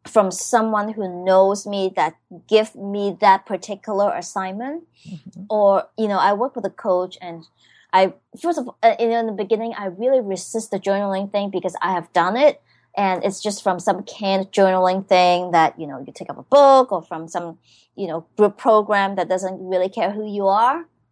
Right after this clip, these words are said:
Speaker 2: Mm-hmm.
Speaker 1: So I resisted that. But those particular questions that she gave me to ponder upon, because it is for me, for where I am at,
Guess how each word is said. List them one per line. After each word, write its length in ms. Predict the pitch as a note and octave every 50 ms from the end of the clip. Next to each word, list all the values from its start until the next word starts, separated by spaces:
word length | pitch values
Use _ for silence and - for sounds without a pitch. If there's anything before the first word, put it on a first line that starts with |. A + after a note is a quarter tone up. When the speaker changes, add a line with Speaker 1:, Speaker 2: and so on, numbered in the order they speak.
| _ F#3
Speaker 2:
Mm-hmm. 400 | F3 E3 D3 E3+ D#3+ D#3+ F3+ G#3 G#3+ _ _ _ _
Speaker 1:
So 120 | - B3
I 40 | A3+
resisted 580 | G#3 G3+ G3+ G3+ - G4 F#4+ - - A3+ - - -
that. 200 | D#3 G#2 - - _ - - _ _ _
But 280 | - A#3 A3+ A3+ _ _
those 220 | - C#4 C4 C4+
particular 640 | - _ - B3+ A#3+ - C4+ C4 B3+ - B3+ A#3+ A3+
questions 540 | A#3 - - C#4+ D4+ - - G#3 F3+ F3 D#3+
that 100 | D#3+ -
she 360 | - - - - D#4+ E4+ E4
gave 360 | E4+ - C4+ A#3+ A3+ A3+ -
me 260 | A3+ G#3+ G3+ F#3 F#3
to 240 | F#3 - G3 F3+ - - _ _ _ _ _ _ _ _ _ _ _
ponder 680 | - - - C4+ A#3+ B3 B3+ A#3 G#3+ F3 B2+ D3+ E3 - _ _ - -
upon, 580 | - G3+ G3 - A3 G3 F#3+ F#3+ F#3 F#3 F3+ - -
because 320 | A3 A3 G#3 A3+ A#3+ A#3 -
it 120 | - A3
is 220 | G#3+ G#3 G3+ - - -
for 300 | - - - G3+ F3+ F3+
me, 320 | F#3+ A#3 A#3+ E3+ - - - - G3+
for 160 | - G3+ F#3 F3
where 180 | F#3+ F#3+ F#3
I 120 | F3+ F3 F3+
am 160 | F3 E3+ E3+
at, 380 | F3+ A#3 A3 - - _ _ _